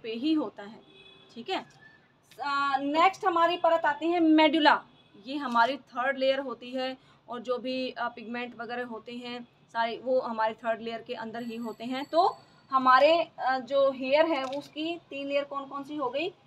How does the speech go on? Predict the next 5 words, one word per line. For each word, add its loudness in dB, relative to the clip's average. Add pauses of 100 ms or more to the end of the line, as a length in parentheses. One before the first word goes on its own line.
(160)
Cuticle, -2 (480)
cortex -4 (100)
and -2 (380)
medulla। 4 (640)
अब 8